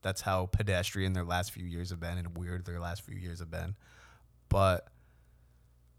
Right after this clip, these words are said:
I don't know. I really wanna see what they look like, how they handle this last two weeks. Are they built, or sorry, last two months. Are they built for it?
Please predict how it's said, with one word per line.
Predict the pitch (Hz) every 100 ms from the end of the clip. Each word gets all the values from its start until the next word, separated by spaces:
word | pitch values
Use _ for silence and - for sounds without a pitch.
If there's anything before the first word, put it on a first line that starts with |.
| - - _ - _ _ - -
I |
don't | 90
know. | 95 90 - -
I | -
really | 85 95 98
wanna | 90 92
see | - 92 90 87 - - - -
what | 90 85
they | 87
look | 85 85 82
like, | 90 85 82 - - - _ _
how | - 98
they | 98 95
handle | 101 110 98
this | 87 -
last | 82 85
two | -
weeks. | 90 82 80
Are | 85
they | 90
built, | 82 104
or | 78 87
sorry, | 90 110 82
last | 87 87
two | -
months. | 95 87 78 - -
Are |
they | 90 87
built | 87 120 -
for | - -
it? | -